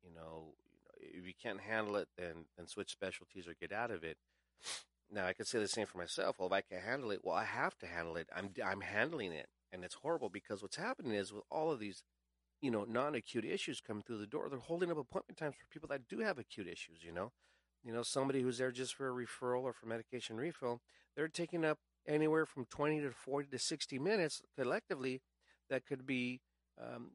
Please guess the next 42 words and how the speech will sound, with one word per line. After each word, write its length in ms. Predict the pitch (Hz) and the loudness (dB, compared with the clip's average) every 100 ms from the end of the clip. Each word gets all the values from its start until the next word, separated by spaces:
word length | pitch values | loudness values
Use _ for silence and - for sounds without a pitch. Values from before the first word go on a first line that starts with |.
| - | 0
given 320 | 131 131 127 - | 2 4 2 0
to 200 | 127 117 | -2 0
somebody 400 | - 127 135 131 | 2 2 2 0
who's 220 | 131 120 | 0 0
got 240 | 131 113 | 0 0
chest 340 | - 147 190 - | 2 2 0 -2
pain 280 | 123 92 - | -4 -4 -4
or 200 | 117 117 | -2 -2
a 40 | |
fracture. 560 | - - 143 - 110 85 _ _ - | -2 -2 -2 0 -4 -4 _ _ -8
You 80 | 117 | 0
know, 80 | 110 | 0
instead 240 | - 139 | 2 2
of 80 | 139 | 4
having 200 | 139 131 | 4 4
to 60 | |
sit 280 | 110 - 143 | 2 2 2
outside 520 | 127 - 170 170 156 | 2 2 4 6 6
waiting 320 | 120 123 123 117 | 4 2 2 -2
to 60 | 120 | -4
be 100 | 123 | -4
called 320 | - 117 120 | 2 2 4
in 220 | 151 143 | 2 2
when 80 | 107 | 0
you've 180 | 107 101 | -2 -2
displaced 480 | 120 - 123 113 - | -2 0 -2 -2 -6
your 80 | 90 | -4
thumb, 420 | 156 185 147 156 _ - - - | 4 4 4 0 _ -20 -12 -4
you 100 | 131 | 4
gotta 220 | 131 127 | 4 6
wait 220 | 120 123 | 4 2
for 160 | - 117 | 0 -2
at 80 | 87 | -2
least, 320 | 131 120 - _ _ - | -4 -6 -10 _ _ 0
you 100 | 135 | 6
know, 220 | 113 110 _ _ - | 8 6 _ _ 8
five 180 | 135 135 | 8 6
people 200 | 139 123 | 2 0
ahead 260 | 117 165 | 2 0
of 100 | 139 | 0
you 100 | 110 | -2
because 480 | 104 - 110 104 | -4 -4 0 0